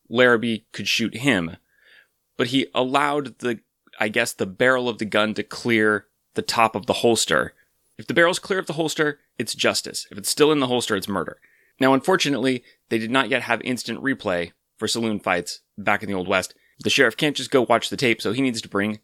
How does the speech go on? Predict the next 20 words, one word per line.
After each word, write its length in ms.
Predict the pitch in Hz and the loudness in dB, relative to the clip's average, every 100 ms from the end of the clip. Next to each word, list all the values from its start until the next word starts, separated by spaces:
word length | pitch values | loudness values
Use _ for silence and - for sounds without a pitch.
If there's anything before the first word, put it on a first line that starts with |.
| _ | _
Blaine 240 | - 101 110 | -4 -2 -2
Colt 260 | - 90 - | -2 -4 -4
in 120 | 80 | -12
for 120 | 107 | -4
questioning. 420 | 107 160 - 92 - _ _ _ - | 0 0 -2 -8 -10 _ _ _ 0
Quote, 260 | 175 147 - _ | 0 0 -4 _
"Afraid 280 | - 214 226 | -2 0 0
that 160 | 190 _ - | -2 _ -2
no 120 | 156 | 0
one 140 | 175 | 0
would 160 | 156 131 | -2 -2
believe 340 | 135 160 123 | 0 2 2
he 100 | 110 | 2
had 120 | 117 - | 0 2
outdrawn 440 | 131 92 127 120 | -2 -2 -4 -2
Larrabee 280 | 117 120 117 | 0 0 -2
in 60 | |
a 60 | 107 | -4
fair 240 | - 113 | 0 -2
fight, 280 | 107 131 107 | 0 -2 -2